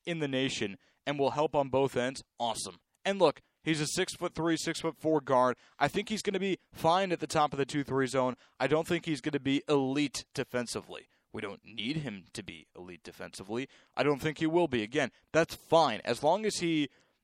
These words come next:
gives the effort, performs on both ends, as long as he's not the type of star to miss a mid-range jumper, jog back to the other side. I want that guy sprinting. And Samad Hines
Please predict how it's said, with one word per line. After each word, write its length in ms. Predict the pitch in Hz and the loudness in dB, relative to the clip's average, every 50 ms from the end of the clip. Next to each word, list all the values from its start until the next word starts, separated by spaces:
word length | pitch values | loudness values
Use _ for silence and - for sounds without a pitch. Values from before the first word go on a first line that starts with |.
| _ _ 127 | _ _ -2
gives 280 | 120 165 185 175 147 | 0 2 2 2 0
the 180 | 139 170 151 139 | -2 0 2 2
effort, 360 | 135 131 - - 110 - - _ _ _ _ _ _ _ _ _ _ _ _ _ _ _ _ _ _ _ _ _ _ _ _ _ _ _ | 2 0 0 -4 -6 -6 -6 _ _ _ _ _ _ _ _ _ _ _ _ _ _ _ _ _ _ _ _ _ _ _ _ _ _ _
performs 560 | - - 175 160 - - 165 175 185 185 156 143 | 0 0 0 0 2 2 2 2 2 0 2 2
on 160 | 165 156 147 | 2 2 4
both 260 | 147 151 151 139 - | 6 6 6 6 6
ends, 520 | 135 123 107 82 - - - - - - - _ _ _ _ _ _ _ _ _ _ _ _ _ _ _ _ _ _ _ _ | 2 2 0 -2 -6 -12 -14 -14 -14 -16 -18 _ _ _ _ _ _ _ _ _ _ _ _ _ _ _ _ _ _ _ _
as 180 | 131 143 135 | 0 2 4
long 200 | 165 185 202 214 | 4 4 6 6
as 120 | 196 170 - | 4 4 4
he's 180 | 180 170 135 | -2 -6 -6
not 320 | 139 139 143 156 185 - - | -6 0 2 2 2 2 0
the 100 | 180 170 | 0 -2
type 280 | - - 165 170 - | 0 0 -2 0 0
of 140 | 156 143 - | -2 -2 -2
star 420 | - - - 160 143 135 123 117 - - _ _ _ | -4 2 4 6 6 6 4 4 2 -2 _ _ _
to 100 | - 143 | -6 -6
miss 280 | 135 135 151 180 - - | -2 0 -2 -2 -2 -2
a 40 | |
mid-range 500 | 170 165 170 160 147 156 156 151 139 - | -2 -2 -2 0 0 0 0 0 -4 -2
jumper, 440 | - 147 147 135 - - 131 123 113 - _ _ _ _ | 2 2 2 2 2 2 2 2 2 0 _ _ _ _
jog 440 | - 123 127 147 147 156 156 139 117 | -8 2 4 6 6 6 4 2 -2
back 240 | 143 135 135 135 - | -2 0 0 -2 -2
to 100 | - 139 | -4 -4
the 140 | 123 120 123 | -2 0 0
other 180 | 117 110 110 | 2 0 0
side. 300 | 101 - - 107 95 92 - _ | -2 0 -2 -2 -2 -2 -4 _
I 140 | 127 143 | 0 0
want 300 | 160 156 160 160 156 - | 2 2 2 0 0 0
that 240 | - 143 143 139 - | 0 -2 -2 -2 -4
guy 200 | - 131 127 131 | -4 -4 -4 -4
sprinting. 600 | 123 - - - - - 143 151 139 117 - 92 - _ _ _ _ _ _ _ _ _ _ _ _ _ _ _ _ _ _ _ _ _ _ _ _ _ _ _ _ _ _ _ _ _ _ - | -4 -6 -8 -10 -6 0 0 0 0 0 -6 -10 -10 _ _ _ _ _ _ _ _ _ _ _ _ _ _ _ _ _ _ _ _ _ _ _ _ _ _ _ _ _ _ _ _ _ _ -8
And 140 | 113 113 - | -6 -6 -4
Samad 360 | - 123 127 139 160 170 139 | -4 0 2 2 2 2 2
Hines 600 | 143 156 151 139 113 104 101 101 - - - | 2 2 2 2 2 0 -4 -8 -10 -10 -12